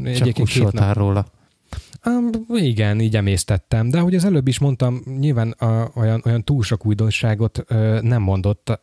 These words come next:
Speaker 1: mert a, azért a fényképezőgépek működéséről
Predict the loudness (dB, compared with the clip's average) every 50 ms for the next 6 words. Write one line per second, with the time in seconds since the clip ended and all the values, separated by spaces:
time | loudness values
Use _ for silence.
0 | _ -2 0 0 0 0 -2 -2 -2 0 0 2 0 0 0 -2 0 0 0 -2
1 | 0 -2 -2 -2 0 -2 -2 0 0 0 0 0 0 0 0 0 0 0 0 0
2 | -2 -4 -2 -2 -2 -2 0 0 0 0 0 -2 -2 -2 -2 0 0 0 0 0
3 | 0 0